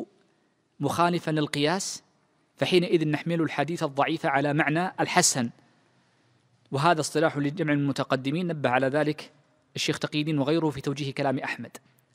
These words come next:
الحالة الثانية أن يكون الحديث الضعيف موافقا في الدلالة والحكم للقياس، فحينئذ نقول إن المراد بالحديث الضعيف حتى الذي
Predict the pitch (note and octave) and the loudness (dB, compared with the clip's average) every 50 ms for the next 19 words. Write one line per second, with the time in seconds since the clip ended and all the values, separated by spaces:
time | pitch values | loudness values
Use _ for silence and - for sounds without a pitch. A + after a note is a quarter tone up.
0 | _ _ _ _ _ _ _ _ _ _ _ - _ _ _ _ _ _ _ _ | _ _ _ _ _ _ _ _ _ _ _ -20 _ _ _ _ _ _ _ _
1 | _ _ _ - D#3 C#3+ - - G#3+ G#3+ G3+ - - G#3+ G3+ F#3+ F#3 - F3+ F3 | _ _ _ 0 0 0 4 4 4 4 4 0 2 0 2 2 2 0 2 2
2 | E3 - - G#3 G#3 G3 - - F#3+ F#3 G3 D#3+ F3 D3+ C#3+ D3 C#3+ E3 F#3 G#3+ | 2 0 2 0 0 0 2 0 -2 -2 -2 -4 -4 0 0 2 2 2 0 -2
3 | G#3 - - - _ _ _ _ _ _ - - - D3+ D3+ D3+ E3+ G3 G#3+ G#3 | -4 -6 -10 -18 _ _ _ _ _ _ -20 -12 -4 0 2 4 6 6 4 4
4 | - - E3 C#3+ - C3 B2 A#2 A#2+ - E3+ D#3+ D3+ D#3 D3+ E3 E3 E3 E3 D#3+ | 2 0 -4 -2 -2 -2 -2 -2 -2 -4 -6 2 2 4 6 6 4 4 2 0
5 | - D#3+ D3 D3 C#3 - - G3 - - G#3 G#3 - _ - - E3 D#3 - D3+ | 0 0 0 0 0 2 2 2 2 2 -2 -2 -2 _ -2 0 0 0 2 2
6 | C#3 C3+ D3+ F#3+ G3 - - - _ _ _ _ _ _ _ _ _ _ - D#3 | 2 4 4 2 0 -2 -8 -10 _ _ _ _ _ _ _ _ _ _ -4 -2
7 | - - G3 F3+ - - E3+ E3 D3 D3 C#3 - E3+ F#3 G3+ A3 - _ - F#3 | 2 4 4 4 4 4 4 4 4 2 0 0 0 0 0 0 -4 _ -4 -2
8 | F3+ E3 D#3 D3+ D3+ D#3+ E3+ E3 D#3 C#3+ E3 - - E3+ D#3 D3 C#3 D3 C#3+ E3 | 0 0 0 -2 0 0 0 0 0 -2 -2 -4 -2 -4 -4 2 2 2 2 2
9 | - - A3+ - - - F#3+ G3 A3 - - - _ _ _ _ _ _ _ _ | -2 -4 -6 -6 -2 2 2 2 2 0 -8 -20 _ _ _ _ _ _ _ _
10 | _ _ _ _ _ _ - D#3+ D#3 D#3+ D#3+ D3+ D#3+ F3+ F#3 - | _ _ _ _ _ _ 0 2 4 4 4 4 2 0 0 -2